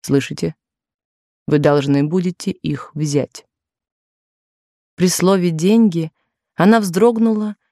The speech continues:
и вырвала свою руку. «Нет, нет, нет!»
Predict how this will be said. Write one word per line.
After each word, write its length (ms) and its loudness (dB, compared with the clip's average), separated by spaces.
и 120 4
вырвала 420 2
свою 420 -2
руку. 400 -8
«Нет, 420 -2
нет, 420 0
нет!» 580 4